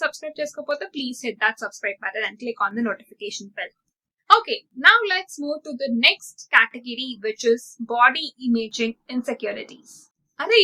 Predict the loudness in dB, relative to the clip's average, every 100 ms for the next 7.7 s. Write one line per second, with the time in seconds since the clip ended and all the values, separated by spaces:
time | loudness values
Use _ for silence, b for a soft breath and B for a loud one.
0 | 4 -4 2 4 4 0 -4 -2 -2 0
1 | 0 0 -2 0 0 0 -10 _ _ _
2 | _ -8 2 2 4 0 0 -2 2 2
3 | 2 0 0 2 -2 -4 -8 -8 -8 -6
4 | -6 -8 _ _ _ _ _ _ -2 -2
5 | -4 -6 -4 -4 -4 0 -2 0 -4 -2
6 | -2 -4 -8 -8 -2 -4 -2 -4 -4 -4
7 | -14 -10 -10 -10 -12 -8 -10